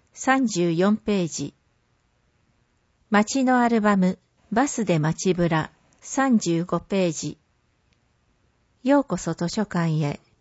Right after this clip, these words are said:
三十六ページ。消費生活暮らしのキューアンドエー、リディスカバー生駒、生駒再発見。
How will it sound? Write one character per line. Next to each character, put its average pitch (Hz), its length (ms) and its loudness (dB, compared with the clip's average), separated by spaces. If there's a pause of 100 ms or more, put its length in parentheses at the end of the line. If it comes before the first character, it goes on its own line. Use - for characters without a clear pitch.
(180)
三 262 340 0
十 170 280 0
六 165 260 -4
ペ 180 240 0
ー 160 40 0
ジ。 - 260 -8 (1500)
消 269 280 2
費 277 200 -6
生 277 240 -2
活 - 340 -8
暮 220 140 -2
ら 247 120 2
し - 200 -4
の 226 140 4
キ 226 160 -2
ュ 220 120 4
ー - 60 -2
ア 208 80 2
ン 190 100 2
ド 180 160 -2
エ 175 340 -4
ー、 - 40 -20 (480)
リ 202 240 2
デ 196 140 2
ィ 196 40 0
ス - 120 -8
カ 269 180 0
バ 254 280 2
ー - 60 -12
生 233 140 -4
駒、 165 400 -2 (160)
生 262 80 0
駒 156 420 0
再 214 320 0
発 220 240 -2 (100)
見。 165 340 -4